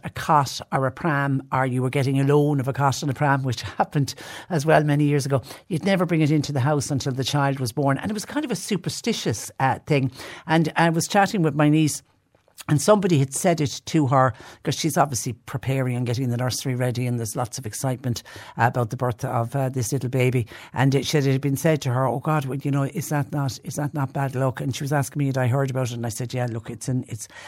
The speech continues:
very much an old wives' tale." But it was something, certainly years ago, people thought it was, uh, bad luck. But listen, it is, to me, it is very much an old wives', uh, tale. Anyway, back to cemeteries. Uh, Texter says, "This is when we went on to maintenance of cemeteries. In my hometown,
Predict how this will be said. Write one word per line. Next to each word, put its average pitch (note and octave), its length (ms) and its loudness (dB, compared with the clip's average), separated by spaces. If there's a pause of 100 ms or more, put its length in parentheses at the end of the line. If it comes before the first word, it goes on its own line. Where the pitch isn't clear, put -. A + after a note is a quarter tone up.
(140)
very D#3+ 340 4
much C3+ 220 0
an C#3+ 80 2
old C#3 180 2
wives' B2+ 260 0
tale." C3+ 240 2 (280)
But C3 100 2
it D3 100 6
was D#3+ 400 6
something, D3 440 0
certainly C#3 360 0
years D3 460 2
ago, B2+ 220 2
people B2 340 -2
thought C3 380 0
it - 180 -10
was, A#2+ 280 -2
uh, A#2 120 -2
bad A#2+ 300 0
luck. A#2+ 240 2
But C3 180 -4
listen, B2 400 -2
it - 160 -8
is, B2+ 240 -4 (160)
to - 100 -4
me, B2 300 2
it A2 120 -2
is G#2+ 100 -4
very A#2 160 -2
much A2+ 220 -4
an C3+ 140 -4
old B2 200 -2
wives', A#2 400 -2 (100)
uh, C3+ 100 -4
tale. B2+ 280 0 (340)
Anyway, F3 260 4 (300)
back D#3+ 160 6
to - 100 -6
cemeteries. C#3+ 520 2 (360)
Uh, D#3 120 4
Texter F3 360 0
says, D3 220 0
"This E3+ 160 0
is D3 100 -4
when D3+ 120 2
we D#3 100 4
went C#3+ 300 2
on C#3+ 120 2
to C#3+ 80 -2
maintenance D#3 680 2
of C3 280 -2
cemeteries. C3+ 580 0
In F#3 180 0
my A3+ 240 4
hometown, E3 420 2